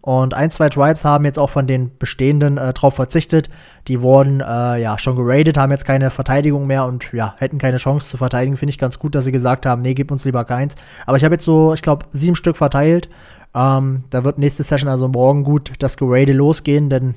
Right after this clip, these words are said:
wie gesagt, wer die meisten Artefakte hat, der gewinnt. Ja, da bin ich gespannt. Äh, wenn ihr Bock habt mitzumachen, wenn ihr noch Tribes habt, dann meldet euch im T S, ähm, bei mir oder Sabrina, wie auch immer,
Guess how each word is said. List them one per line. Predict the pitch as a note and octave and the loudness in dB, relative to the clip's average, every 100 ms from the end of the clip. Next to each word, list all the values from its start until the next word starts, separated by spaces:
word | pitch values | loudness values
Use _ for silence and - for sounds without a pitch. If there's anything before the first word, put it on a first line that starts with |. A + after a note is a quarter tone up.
| - | -8
wie | B2 | -6
gesagt, | A#2+ A#2+ | -4 -4
wer | - | -4
die | B2 | -4
meisten | A#2+ A#2+ B2 | -4 -4 -4
Artefakte | A#2+ A#2+ B2+ - | -6 -2 -4 -2
hat, | B2 A#2 | -4 -4
der | |
gewinnt. | A2+ A#2 E3 - - - - - - - - - | -4 -4 -4 -6 -18 -20 -20 -20 -20 -20 -20 4
Ja, | G3+ A#2+ - | 4 4 -2
da | A#2+ | -6
bin | C#3+ | -4
ich | E3+ | -4
gespannt. | C#3+ - C3+ A3+ - | -6 -4 -4 -4 -6
Äh, | E3 D#3+ D3+ | 0 0 2
wenn | D3+ | 0
ihr | F3 | 0
Bock | D3 E3 | 0 0
habt | E3+ - | 0 0
mitzumachen, | E3 - C#3+ F3 G#3+ F#3+ | -2 0 0 0 0 0
wenn | D#3 | 2
ihr | |
noch | D#3 | 2
Tribes | C#3+ C3+ B2+ - | 2 0 0 0
habt, | C#3+ - C3 | -2 -2 -2
dann | B2+ | 0
meldet | B2+ C#3+ C#3+ | 2 2 2
euch | C3 | -2
im | C#3 B2+ | -2 -4
T | - | -4
S, | B2+ F3 - - - _ | -2 -2 -2 -12 -20 _
ähm, | - B2+ C3+ C3+ C3 | -4 -2 0 -2 -2
bei | B2 | 0
mir | C#3 D3 | 2 4
oder | C#3 | 2
Sabrina, | B2 A#2+ - E3+ D#3 | 2 -2 -2 0 2
wie | C3 | 0
auch | B2 | -2
immer, | C3 D3 D3+ | -2 0 0